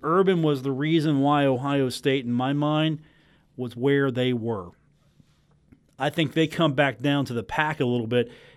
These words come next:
and the Big Ten all of a sudden is a wide open race. So we've got that to get into, and your phone calls at eight seven seven, four two oh, talk, eight seven seven, four two oh,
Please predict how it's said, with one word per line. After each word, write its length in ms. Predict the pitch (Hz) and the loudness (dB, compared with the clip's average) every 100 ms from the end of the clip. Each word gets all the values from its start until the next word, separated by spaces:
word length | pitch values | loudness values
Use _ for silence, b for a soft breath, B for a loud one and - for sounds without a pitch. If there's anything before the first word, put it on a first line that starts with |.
| B - | B -4
and 220 | 127 123 | -2 -2
the 40 | |
Big 280 | 120 147 123 | 0 -2 0
Ten 200 | - 160 | -2 0
all 140 | 147 135 | 0 0
of 60 | |
a 60 | 123 | -2
sudden 340 | - 156 131 | 2 2 2
is 120 | 117 | -2
a 60 | 110 | -6
wide 560 | 107 110 123 131 131 123 | -6 0 2 2 0 -2
open 340 | 131 127 127 120 | -4 -2 -4 -4
race. 320 | 120 98 - | -4 -4 -10
So 180 | 113 104 | -12 -10
we've 240 | 110 120 | -8 -2
got 220 | 143 135 | -2 0
that 240 | 165 170 165 | 2 2 0
to 80 | |
get 160 | 151 170 | 0 2
into, 460 | 170 170 175 180 180 b b b b b _ | 2 2 4 2 0 b b b b b _
and 420 | 156 185 143 87 - _ _ _ _ _ - | 2 4 0 -2 -14 _ _ _ _ _ -10
your 100 | 147 | -10
phone 380 | - 185 196 | -2 2 2
calls 400 | 180 143 92 - | 2 0 -2 -6
at 60 | 123 | -2
eight 180 | 143 151 | 0 0
seven 300 | 165 147 139 | 0 0 -2
seven, 400 | - 175 156 165 | -2 -2 -2 -8
four 360 | - 170 196 | -6 -4 -2
two 300 | 170 160 139 | 0 2 2
oh, 80 | 107 | 0
talk, 380 | 107 165 156 156 | -4 -4 -2 -2
eight 180 | 156 139 | -4 -2
seven 340 | - 131 117 | 0 0 -2
seven, 300 | - 135 123 | -4 -4 -4
four 240 | 117 127 123 | -6 -6 -4
two 240 | 131 120 | -2 -2
oh, 160 | 113 | -2